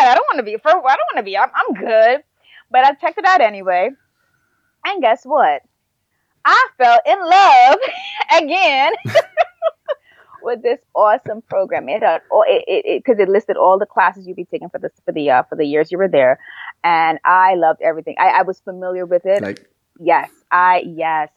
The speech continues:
Speaker 1: I enjoyed every, like, I loved it. And even when I went into it, now again, so I had him shift me to the P H D program, and then I, um, started looking at this, the course load. I never forgot, though, the first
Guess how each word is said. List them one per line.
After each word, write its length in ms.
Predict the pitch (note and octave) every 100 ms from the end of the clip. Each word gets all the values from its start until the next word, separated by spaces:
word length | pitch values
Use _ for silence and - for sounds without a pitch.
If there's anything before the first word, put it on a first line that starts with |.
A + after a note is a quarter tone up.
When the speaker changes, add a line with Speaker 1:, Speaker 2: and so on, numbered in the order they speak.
| -
Speaker 1:
I 180 | E3
enjoyed 400 | E3 E3+ D#3 D#3
every, 220 | - D#3 -
like, 120 | F3+ -
I 100 | F#3+
loved 300 | F3+ F3+ F3+
it. 60 | F3+
And 100 | A3+
even 280 | B3 B3 A#3+
when 160 | G#3+
I 80 | G#3
went 200 | F#3+ G3
into 220 | A3+ B3
it, 80 | F3+
now 160 | F#3+ G3
again, 380 | G3 A3 C4+ - _ _ _ _
so 180 | G3+ F#3+
I 100 | F#3+
had 220 | A3 A3
him 100 | A#3+
shift 360 | B3+ - A3+ -
me 100 | G#3
to 180 | A3 F#3+
the 80 | E3+
P 140 | - G3
H 160 | G#3
D 80 | -
program, 480 | - D#3+ D3 C#3+ - -
and 200 | D#3+ D#3
then 360 | D#3 D3+ D#3 -
I, 400 | E3 D#3+ D#3 D3+ D#3+
um, 380 | D#3 D3+ D3+
started 420 | D3+ - D#3+ D#3 D#3
looking 260 | E3 D#3+
at 100 | D#3
this, 100 | D#3+ -
the 80 | -
course 340 | - F#3+ G#3
load. 280 | E3+ C#3+ D3+ - - -
I 60 | F3+
never 200 | E3+ F#3
forgot, 380 | - E3+ D#3+ D#3
though, 160 | D3+ D3
the 100 | D3+ -
first 300 | F3 F#3